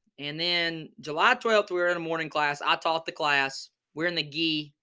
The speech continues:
Trips was in no gi, but we're in the gi for this one. And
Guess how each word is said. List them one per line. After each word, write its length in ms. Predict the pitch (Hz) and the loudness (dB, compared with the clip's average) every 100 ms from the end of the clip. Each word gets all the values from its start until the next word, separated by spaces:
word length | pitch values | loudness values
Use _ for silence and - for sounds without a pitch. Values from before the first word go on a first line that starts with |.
| _ _ _ | _ _ _
Trips 340 | - 185 - | 2 2 0
was 140 | 139 127 | -8 -6
in 120 | 127 | -2
no 180 | 131 131 | 0 -2
gi, 280 | 113 113 131 | -4 -8 -10
but 380 | 117 120 120 - _ _ _ _ _ _ _ - | -6 -6 -6 -10 _ _ _ _ _ _ _ 0
we're 120 | 180 | 2
in 100 | 202 | 4
the 80 | 196 | 2
gi 460 | 170 185 165 165 147 _ _ | 4 4 4 0 -10 _ _
for 140 | 160 | -8
this 260 | 156 175 - | -4 -4 -4
one. 280 | 147 143 151 _ - | -8 -8 -12 _ -8
And 680 | 156 170 170 170 170 170 | -2 0 0 0 -2 -4